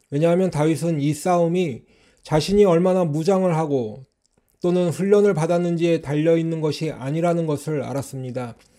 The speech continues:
같은 이유에서 다윗은 자신과 맞서는 상대방이 얼마나 강한 군사인지도 전혀 고려사항이 아니었습니다.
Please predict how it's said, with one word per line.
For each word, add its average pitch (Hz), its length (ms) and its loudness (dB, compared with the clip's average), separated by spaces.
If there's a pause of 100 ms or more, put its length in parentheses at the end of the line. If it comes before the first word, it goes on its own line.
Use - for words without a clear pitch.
(420)
같은 185 320 0
이유에서 180 400 4
다윗은 151 600 -4
자신과 180 500 -4
맞서는 185 480 -2
상대방이 175 640 -2
얼마나 160 680 2
강한 165 440 -2
군사인지도 147 880 -2 (340)
전혀 147 460 0
고려사항이 147 680 2
아니었습니다. 127 800 -6